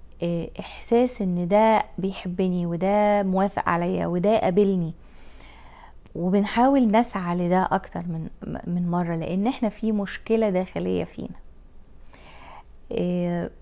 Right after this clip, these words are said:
فلازم نبتدي نتقبل انفسنا الاول.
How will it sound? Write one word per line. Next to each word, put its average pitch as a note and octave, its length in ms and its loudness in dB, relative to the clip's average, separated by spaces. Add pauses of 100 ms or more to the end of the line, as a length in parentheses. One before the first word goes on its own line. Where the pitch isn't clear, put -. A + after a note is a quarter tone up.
(120)
فلازم A3+ 720 6 (160)
نبتدي G3 680 0
نتقبل F#3 680 0
انفسنا - 520 -6
الاول. - 220 -12